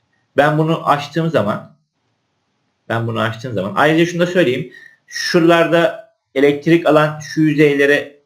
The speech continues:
dik olduğundan, şöyle, şu yüzeylere dik olduğundan, o yüzden hiç hesaba bile katmaya gerek yok zaten. E, şunu açtığım zaman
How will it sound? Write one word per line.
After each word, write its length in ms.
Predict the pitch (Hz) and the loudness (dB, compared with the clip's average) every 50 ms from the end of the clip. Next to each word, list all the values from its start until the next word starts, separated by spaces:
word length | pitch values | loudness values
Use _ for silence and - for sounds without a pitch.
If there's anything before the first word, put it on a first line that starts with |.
| _ 120 | _ -6
dik 160 | 127 156 151 | -4 0 2
olduğundan, 640 | 170 147 127 104 101 98 92 98 120 135 - - _ _ _ _ | 2 2 2 2 -2 -6 -6 -8 -8 -8 -10 -14 _ _ _ _
şöyle, 640 | - - - 120 110 101 92 98 123 - - - _ _ _ _ _ | -16 -8 -4 -2 0 0 2 0 -2 -2 -4 -10 _ _ _ _ _
şu 180 | - - - | -8 -2 0
yüzeylere 440 | 147 139 151 147 151 156 147 147 147 | 2 4 4 4 4 4 2 2 0
dik 140 | 160 160 - | -2 0 2
olduğundan, 720 | 147 127 110 92 101 95 92 95 113 143 - - _ _ _ _ _ _ _ _ - | 2 2 2 0 -2 -6 -4 -4 -4 -6 -6 -10 _ _ _ _ _ _ _ _ 0
o 140 | - 151 | 2 4
yüzden 180 | 151 139 139 147 | 4 4 2 0
hiç 300 | 151 160 - - - - | -2 -4 -8 -10 -12 -10
hesaba 440 | 139 131 - 160 139 139 156 147 131 | -10 -8 -4 -2 0 0 0 0 0
bile 180 | 127 113 110 | -2 -4 -2
katmaya 360 | 110 127 120 120 - 104 123 143 | -2 -4 -4 -4 -6 -6 -6 -4
gerek 320 | 131 123 113 117 117 117 | -2 -2 -2 -2 -2 -2
yok 180 | 117 117 113 - | -4 -4 -4 -6
zaten. 400 | - 87 107 - 131 139 - _ _ _ _ _ _ _ _ _ _ _ _ - | -10 -12 -12 -12 -12 -12 -14 _ _ _ _ _ _ _ _ _ _ _ _ -8
E, 200 | - 131 120 110 | -6 -4 -4 -4
şunu 260 | 117 - 165 151 - | -4 -2 -2 0 0
açtığım 380 | 135 160 151 - - 165 156 | 0 -2 -2 -4 -6 -4 -2
zaman 440 | 135 107 110 139 160 - - - - | 0 0 0 0 -2 -4 -8 -16 -20